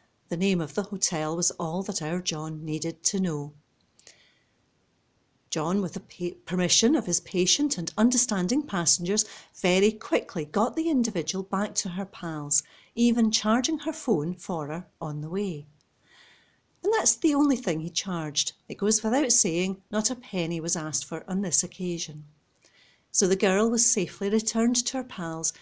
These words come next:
and the original passengers were taken home, and then John got on with his next hire, working on until the streets were cleared. John Lundy, thank you for representing the city and the trade with such class.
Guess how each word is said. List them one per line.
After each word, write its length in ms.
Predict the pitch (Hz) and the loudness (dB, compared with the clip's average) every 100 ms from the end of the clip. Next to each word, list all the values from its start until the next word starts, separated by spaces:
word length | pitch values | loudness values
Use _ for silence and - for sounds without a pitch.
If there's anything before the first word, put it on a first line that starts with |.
| - _ _ _ | -20 _ _ _
and 160 | - 320 | 4 6
the 140 | 370 | 6
original 460 | 320 330 - 285 156 | 6 4 4 2 0
passengers 720 | - 180 - 185 208 233 - | -2 2 2 2 2 2 2
were 80 | 170 | -2
taken 380 | - 175 220 202 | -2 -2 0 -2
home, 360 | 190 190 196 - - _ _ | 0 0 -2 -6 -20 _ _
and 140 | - 233 | 4 6
then 200 | 226 220 | 6 4
John 420 | 185 170 185 185 - | 2 2 0 -2 2
got 280 | 226 247 | 2 2
on 160 | 160 170 | -2 -4
with 120 | 185 | -2
his 140 | 294 - | -2 2
next 280 | 302 - | 2 0
hire, 420 | - 175 156 151 - | -6 -8 -8 -10 -12
working 400 | - 180 - 254 | -4 -2 0 0
on 260 | 196 165 170 - | 2 0 -4 -2
until 300 | 233 254 262 | -2 -2 -2
the 80 | |
streets 420 | 247 - 170 - - | 0 0 -2 -4 -4
were 80 | |
cleared. 560 | 175 - 185 160 147 147 _ _ _ _ _ _ _ _ _ - | -6 -6 -4 -4 -6 -14 _ _ _ _ _ _ _ _ _ 2
John 300 | 202 202 202 | 2 4 2
Lundy, 500 | 202 208 214 208 - | 2 2 2 -2 -6
thank 560 | - - 233 226 226 - | -14 2 6 6 6 0
you 280 | 175 156 - - | -2 -2 -8 -10
for 200 | 180 165 | -6 0
representing 760 | 208 220 233 240 226 226 262 | -2 0 0 2 2 0 -2
the 80 | 196 | 2
city 480 | - 190 - 214 233 - | 2 0 -2 -4 -4 -6
and 120 | 311 | -4
the 60 | 339 | -2
trade 460 | - 220 156 151 - | -2 0 0 -4 -8
with 160 | 156 | -6
such 460 | - - 180 - - | 0 0 0 -4 -10
class. 640 | - 175 156 147 - - | -8 -6 -6 0 2 2